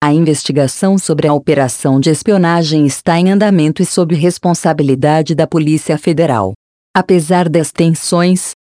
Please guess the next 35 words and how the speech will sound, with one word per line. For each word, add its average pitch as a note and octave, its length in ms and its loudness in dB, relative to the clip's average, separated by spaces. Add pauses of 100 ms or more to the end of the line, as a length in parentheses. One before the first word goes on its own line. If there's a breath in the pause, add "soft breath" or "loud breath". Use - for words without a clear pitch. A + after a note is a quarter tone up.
Lula A3 300 2
e G#3 60 0
Pena E3 320 0
anunciaram D#3 640 0
a E3 40 0
retomada D#3+ 680 0
das D#3 200 0
conversas D#3+ 680 0
bilaterais D3 760 0
sobre F3 260 0
Itaipu. F#3 420 0 (460)
"Como E3 240 2
corresponde D3+ 680 0
a C#3+ 60 2
países D3 560 0
irmãos, D#3+ 580 0 (240)
manifestei E3 680 0
minha G3 240 2
preocupação E3+ 840 0
pelo D3+ 240 0
caso D3+ 420 0
de C#3+ 100 0
espionagem E3 760 0
e C#3 40 2
solicitei C3 600 -2
a D#3+ 80 2
vontade D#3+ 640 0
plena D#3+ 420 0
das D3+ 220 0
autoridades D#3 760 0
brasileiras D3 680 2
para D3+ 220 0
esclarecimentos D3+ 1040 0
dos C#3 220 -2
fatos", D3+ 540 -2